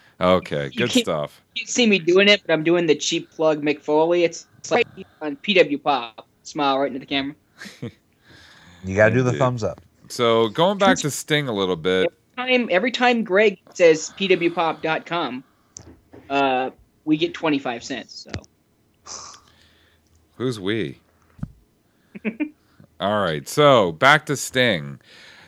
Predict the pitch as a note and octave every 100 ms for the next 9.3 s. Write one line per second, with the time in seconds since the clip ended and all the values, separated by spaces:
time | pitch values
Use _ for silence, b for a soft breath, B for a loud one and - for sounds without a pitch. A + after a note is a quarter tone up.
0 | B - F3+ F3+ F3 D#3 - _ _ _
1 | - - A#3+ D4 F3+ A#2+ A#2+ A#2+ A2+ A#2+
2 | A2 B2 A2+ B2+ A#2 A#2 A#2+ A2+ E3 A3
3 | G#3+ G#3+ F#3 F3+ E3+ D3+ C#3 F3+ F3 D3+
4 | D3 D#3 G#2+ F2 B2+ C#3+ C#3+ A#2 D#3+ D3+
5 | D3+ C#3+ C#3 B2+ A#2 B2 C#3+ C#3+ C#3 C3+
6 | - C#3 C#3 C3+ C3 - - B2+ B2+ B2+
7 | B2+ A#2 G#2 F#2+ C#3 C3+ B2+ A#2+ - B2
8 | - B2 A#2+ A#2+ A#2+ - B B B -
9 | E3 C4